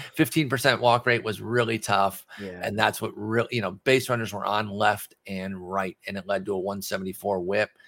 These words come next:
Speaker 1: Again, the P C L is tough. I can give him a little scrape off at the top of those numbers, but it's still a six fifty-one E R A. So even if I regress him down a little bit, uh, to give him some favorability for the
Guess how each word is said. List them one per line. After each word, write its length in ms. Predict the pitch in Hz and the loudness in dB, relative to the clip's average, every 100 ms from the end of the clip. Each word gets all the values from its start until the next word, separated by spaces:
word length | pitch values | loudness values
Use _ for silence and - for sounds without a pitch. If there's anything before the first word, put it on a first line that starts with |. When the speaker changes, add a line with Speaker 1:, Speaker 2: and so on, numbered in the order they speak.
| - - | -20 -6
Speaker 1:
Again, 200 | 202 202 | 0 2
the 80 | 202 | 2
P 160 | 220 | 0
C 140 | 196 190 | 2 2
L 100 | 175 | 2
is 100 | - | 2
tough. 300 | 147 160 135 | 4 4 2
I 80 | |
can 120 | 127 127 | -2 0
give 140 | 123 | 0
him 60 | 117 | 0
a 40 | |
little 500 | 113 123 120 151 160 | 2 2 4 2 -2
scrape 400 | - - 131 156 | -6 -2 0 2
off 180 | 139 147 | 0 0
at 80 | 143 | -4
the 60 | |
top 240 | 135 151 143 | -2 -2 0
of 80 | 147 | -2
those 180 | 139 | -4
numbers, 380 | 151 147 160 156 - - - | -4 -4 -4 -4 -10 -10 -4
but 80 | |
it's 80 | 123 | -2
still 180 | - 143 | 0 0
a 60 | 117 | 0
six 260 | 135 - | 0 -2
fifty-one 460 | - 110 113 113 107 | -4 -4 -2 -2 -2
E 80 | 101 | -2
R 140 | 98 | -2
A. 100 | 87 | -2
So 180 | - 131 | -4 0
even 160 | 170 | 0
if 80 | 147 | 0
I 80 | 123 | 0
regress 420 | 117 117 120 117 | 0 2 2 0
him 120 | 107 | -2
down 200 | 101 110 | 0 0
a 60 | 110 | 0
little 200 | 107 101 | -2 -4
bit, 240 | 101 101 - - _ _ | -2 -4 -6 -20 _ _
uh, 220 | 104 104 | -6 -4
to 120 | 95 104 | -4 -4
give 140 | 117 | -6
him 80 | 101 | -6
some 140 | 107 | -10
favorability 600 | 113 107 107 110 107 104 | -6 -4 -2 -2 -2 -4
for 140 | 95 98 | -6 -6
the 300 | 92 90 | -4 -6